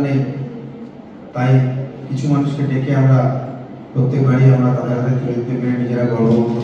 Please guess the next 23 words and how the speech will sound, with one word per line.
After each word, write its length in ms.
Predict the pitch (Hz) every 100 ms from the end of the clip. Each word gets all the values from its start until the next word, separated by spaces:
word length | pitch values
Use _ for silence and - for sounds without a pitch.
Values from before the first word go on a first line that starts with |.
| -
করি। 160 | 107 - - - - - - - - - - -
আমাদের 260 | 131 143 135 135
এসওজি 320 | 131 151 143 143
ছেলেরা 280 | 147 143 143 131
প্রচণ্ড 260 | 135 139 135
পরিশ্রম 340 | 139 135 139 139 139
করে 180 | 120 110 - - - - - - - - -
এবং 160 | 131 131 123
বিভিন্ন 260 | 131 147 143 135
থানায় 340 | 127 135 143 - 131
যারা 220 | 131 131 131 131 - - - - - - - -
রয়েছেন 360 | 123 139 147 127 - 113
অফিসাররা, 440 | 127 127 131 123 127
তারাও 220 | 123 135 135
আমাদের 220 | 135 135
সহযোগিতা 420 | 135 131 127 131 127
করেন, 180 | 123 120 117
যার 140 | 117 -
ফলে 160 | 123 123
আমরা 180 | 120 120 - - - - - -
এটা 120 | 135 131 -
করতে 200 | 127 - -
পারি। 160 | -